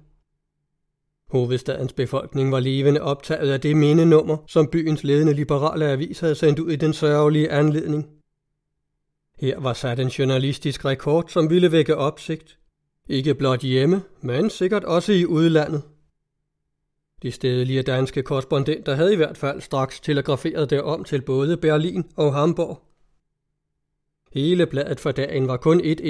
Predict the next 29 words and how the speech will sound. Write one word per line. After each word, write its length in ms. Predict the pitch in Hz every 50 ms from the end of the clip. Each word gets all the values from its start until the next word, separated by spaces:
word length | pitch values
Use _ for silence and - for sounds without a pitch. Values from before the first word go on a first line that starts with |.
| 147
eneste 300 | 156 170 160 - - 165
stort 400 | 143 - - 165 160 160 - - - -
digternummer, 600 | 151 151 151 - - 160 147 147 151 156 160 151 - - _ _ _ _ _ _ _ _ _ _
og 180 | - - 143 -
gennem 260 | 151 147 131 131 131
en 100 | 123 123
senrig 520 | - - 127 131 131 135 131 131 139 151 -
affattet 480 | - 131 135 127 - 143 127 131 147
indholdsfortegnelse 1160 | - 156 151 156 127 156 151 151 147 - - 151 - - 156 156 - 175 160 151 - 160 143 - - _ -
var 80 | - 127
man 120 | 120 117
tillige 360 | - - 131 123 127 127 127 131
i 40 |
stand 280 | 127 - 135 131 139 -
til 120 | - 135
at 100 | 131 123
følge 340 | - - 135 135 139 147 143
gangen 340 | 131 147 135 - 190 151 151
i 60 | 139
dets 200 | 131 147 135 - -
interessante 680 | 190 156 147 - - 143 - - 156 165 165 - - 135
tilblivelse. 720 | - 170 170 180 180 180 165 - 190 165 165 - 175 160 - _ _ _ _ _ _ _ _ _ _ _ _ _ _ _ _ _ _ _ _ _ _ _ _ _ _ _ _ _ _ -
Digteren 400 | 139 127 123 - - 123 123 123
havde 260 | 127 127 131 139 139
i 40 | 139
nogen 340 | 143 143 143 147 156 156 160
tid 260 | - - 180 175 180
ligget 320 | 151 160 160 175 165 156
syg 320 | - - - 190 - 185